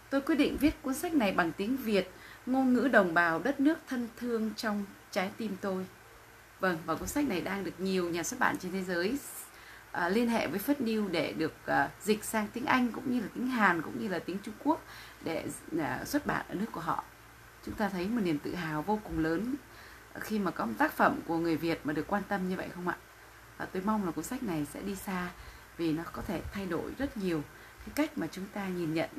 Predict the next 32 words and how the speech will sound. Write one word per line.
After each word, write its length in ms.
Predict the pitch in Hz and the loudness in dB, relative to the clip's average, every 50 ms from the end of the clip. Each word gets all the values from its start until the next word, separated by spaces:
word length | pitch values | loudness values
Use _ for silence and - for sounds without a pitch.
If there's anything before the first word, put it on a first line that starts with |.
| 151 | -8
về 400 | 160 165 160 156 156 156 151 151 156 - - - - - - - | -6 -4 -4 -4 -4 -4 -6 -8 -8 -12 -16 -20 -20 -20 -14 -8
thế 100 | 208 202 | -6 -6
giới 180 | 196 202 208 214 | -2 0 0 0
này. 220 | 220 220 175 151 - - - - - - - - - | 0 0 -2 -4 -6 -10 -18 -20 -20 -20 -20 -10 -4
Với 100 | 233 254 | 0 4
hai 140 | 269 269 262 262 | 4 4 4 4
câu 120 | - 233 | 2 0
hỏi 240 | 226 208 185 - - - | 2 4 2 2 2 2
căn 200 | - 202 208 202 | 2 2 2 0
bản 200 | 165 160 147 156 | 0 0 0 0
nhất, 140 | 196 262 269 - - - - - - - - | 0 -2 -2 -4 -10 -20 -20 -20 -20 -12 -4
con 200 | - 208 202 196 | -2 -2 0 0
người 120 | 180 160 | 2 2
đến 180 | 147 156 185 214 220 | 2 2 0 0 -2
từ 80 | 208 | -2
đâu 260 | 160 175 180 185 180 180 | -2 0 -2 -2 -4 -4
và 80 | 175 151 | -6 -8
con 280 | - - 175 185 185 | -6 -6 -6 -6 -4
người 120 | 175 160 151 | -4 -4 -4
sẽ 140 | - - - | -4 -6 -4
đi 140 | 208 208 | -4 -4
về 120 | 190 165 156 | -2 -2 -4
đâu? 220 | 135 165 185 190 185 - - - - - - - - - - - - - - - - - - - | -4 -2 -4 -4 -6 -8 -12 -20 -20 -20 -20 -20 -18 -18 -18 -18 -20 -20 -20 -20 -20 -20 -18 -14
Chúng 140 | - 220 226 | -12 -8 -6
ta 100 | 247 240 | -4 -4
có 120 | 247 254 | -4 -2
phải 160 | 254 220 165 | 0 0 0
có 120 | - - 214 | 0 2 0
một 220 | 208 175 131 - | 0 0 0 -2
kiếp 120 | 220 226 - | -6 -8 -6
sống 260 | - - 202 185 220 | -4 -4 -2 -2 -2
không 280 | - - 226 220 214 | -4 -4 -4 -4 -4